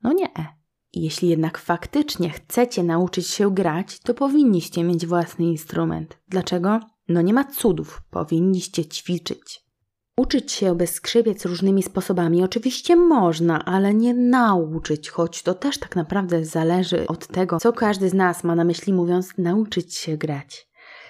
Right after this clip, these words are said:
Na początku opiszę może, jak to jest u mnie jako nauczyciela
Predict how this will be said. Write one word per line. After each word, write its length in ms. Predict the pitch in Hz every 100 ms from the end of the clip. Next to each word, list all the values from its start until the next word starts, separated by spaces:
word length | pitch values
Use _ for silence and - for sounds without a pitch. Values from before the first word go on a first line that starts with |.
| - _ _ _
Na 100 | 180
początku 400 | 160 190 220 -
opiszę 300 | 208 214 202
może, 260 | 202 185 185
jak 340 | 196 202 226
to 160 | - 190
jest 260 | 170 160 -
u 80 | 202
mnie 200 | 180 170
jako 260 | 160 160
nauczyciela 720 | 175 185 180 175 180 160 151